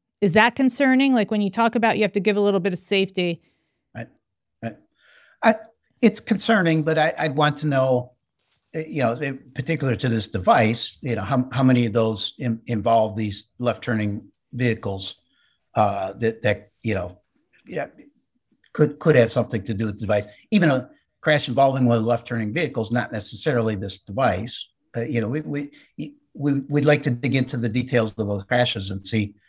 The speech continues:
Speaker 2: you know, what were, what were the causes.
Speaker 1: So they'll be doing that? There's
Speaker 2: Uh,
Speaker 1: someone who does that at the D O T?
Speaker 2: Yeah, that, that's, um, I,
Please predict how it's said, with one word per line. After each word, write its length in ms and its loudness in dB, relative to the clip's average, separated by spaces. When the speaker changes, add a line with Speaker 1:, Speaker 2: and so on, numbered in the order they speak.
Speaker 2:
you 60 -4
know, 80 0
what 240 0
were, 220 -2
what 120 -12
were 60 -12
the 120 -14
causes. 240 -6
Speaker 1:
So 100 8
they'll 160 8
be 120 8
doing 300 4
that? 180 4
There's 160 2
Speaker 2:
Uh, 20 -6
Speaker 1:
someone 240 2
who 80 2
does 240 0
that 160 0
at 80 0
the 100 -2
D 160 -2
O 80 0
T? 260 -8
Speaker 2:
Yeah, 380 -2
that, 240 0
that's, 540 -4
um, 480 2
I, 160 0